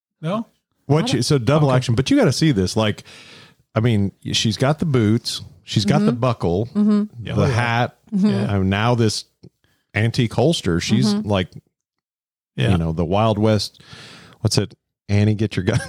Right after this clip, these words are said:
Speaker 2: <laughs>
Speaker 3: Well, I'm just trying to fit into my environment.
Speaker 2: That's great.
Speaker 3: And, uh,
Speaker 2: It look-,
Speaker 3: really
Speaker 2: you look very
Speaker 3: immerse myself
Speaker 2: Texan.
Speaker 3: into Texas and kinda get to know everybody. And, um,
Speaker 2: When you get the accent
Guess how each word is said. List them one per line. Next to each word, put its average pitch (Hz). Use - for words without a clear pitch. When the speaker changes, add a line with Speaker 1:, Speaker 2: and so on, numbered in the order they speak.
Speaker 2:
<laughs> -
Speaker 3:
Well, 240
I'm 240
just 285
trying 254
to 214
fit -
into 214
my 208
environment. 202
Speaker 2:
That's 131
great. 156
Speaker 3:
And, 202
uh, 202
Speaker 2:
It 196
look-, 185
Speaker 3:
really 214
Speaker 2:
you 196
look 190
very 202
Speaker 3:
immerse 214
myself 214
Speaker 2:
Texan. 214
Speaker 3:
into 190
Texas 240
and 185
kinda 190
get -
to 202
know 196
everybody. 196
And, 160
um, 165
Speaker 2:
When 101
you 110
get 127
the 110
accent 87